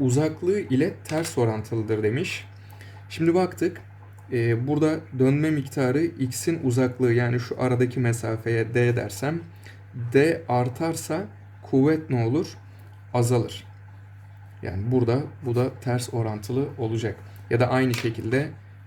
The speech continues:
D'yi azaltırsam kuvveti artırırım, daha fazla döndürmüş olurum. Şimdi yan yana konulan iki yüklü tanecik arasındaki elektriksel kuvvetin şiddeti.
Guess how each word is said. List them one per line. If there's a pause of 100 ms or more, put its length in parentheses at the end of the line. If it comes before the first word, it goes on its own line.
(200)
D'yi
azaltırsam (220)
kuvveti
artırırım,
daha
fazla
döndürmüş
olurum. (4000)
Şimdi
yan
yana
konulan
iki
yüklü
tanecik
arasındaki
elektriksel
kuvvetin
şiddeti.